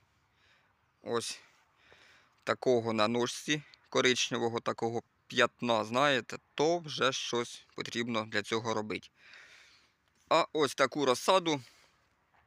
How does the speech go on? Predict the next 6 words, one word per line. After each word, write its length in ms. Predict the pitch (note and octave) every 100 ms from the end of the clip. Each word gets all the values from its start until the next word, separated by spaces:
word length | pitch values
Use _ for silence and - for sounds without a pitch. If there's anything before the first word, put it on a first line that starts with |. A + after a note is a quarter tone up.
| _ _ _ _ -
якщо 300 | A#2+ - C3
вона 200 | B2 A#2
зогнила, 680 | A2+ B2+ A#2+ A#2 C3 C#3 D3+
я 160 | A#2 B2
її 160 | A#2+ A2+
викидаю 640 | A2+ - A#2 B2 A2+